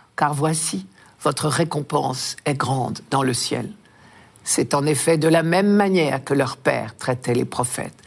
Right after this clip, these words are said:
C'est au chapitre six de l'évangile de Luc. Ils se rappellent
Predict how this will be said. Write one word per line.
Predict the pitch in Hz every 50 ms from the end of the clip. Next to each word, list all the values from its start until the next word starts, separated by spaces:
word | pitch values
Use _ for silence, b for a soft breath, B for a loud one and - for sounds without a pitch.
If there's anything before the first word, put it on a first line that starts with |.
| B B B B B
C'est | - 143
au |
chapitre | 139 - 139 131 - - - -
six | 135 - - - 127 -
de | - 123
l'évangile | 120 131 113 123 120 117 110 117 - -
de | - -
Luc. | - - - - - - - - - - - B B B B B B B B B B B B
Ils | - 220
se | 185 - 269
rappellent | 247 247 240 - 277 285 285 240